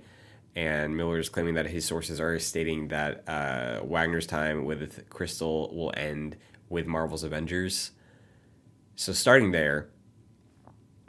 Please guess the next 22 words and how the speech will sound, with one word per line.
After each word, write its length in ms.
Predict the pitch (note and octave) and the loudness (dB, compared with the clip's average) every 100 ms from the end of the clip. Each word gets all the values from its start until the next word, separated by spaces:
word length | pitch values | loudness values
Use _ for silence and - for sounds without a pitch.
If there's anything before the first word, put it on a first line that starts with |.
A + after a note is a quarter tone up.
| - - | -20 -8
um, 400 | F#2 F2 D#2+ D#2+ - | 0 2 4 2 4
I 120 | F#2 | 4
think 160 | G2 F#2 | 4 2
it's 100 | - | 2
pretty 200 | F#2 E2+ | 2 2
clear 440 | F#2+ E2 D#2 D#2 | 2 4 4 2
that 440 | C2+ D#2 D2+ - - - F2+ | 2 2 2 0 -10 -12 -4
this 200 | E2+ - | -2 2
game, 720 | F2 E2+ E2 D#2+ D#2+ D2+ - - - - | 2 4 2 0 -2 -4 -8 -20 -4 4
any 300 | G#2 A2+ A2 | 6 8 6
semblance 420 | A2 G2+ G2 F#2+ | 6 6 4 2
of 100 | E2 | 0
a 20 | |
comeback 400 | E2 E2 E2 E2+ | 0 0 2 2
it 80 | F2+ | 2
had, 460 | F#2+ F#2 F#2+ - - - | 6 6 4 0 -6 0
rested 400 | E2+ E2 - D#2+ | 0 0 -2 -2
on 180 | D2+ | 0
management, 600 | D2+ D#2 F2 D#2+ F2+ F#2+ - - | 0 0 0 0 0 -2 -4 -6
and 300 | D2+ D2 D2+ | -4 -2 0
that 140 | D2+ | 2
management 600 | D2 D#2 D#2+ D#2 D#2 - | 2 -2 -4 -4 -4 -6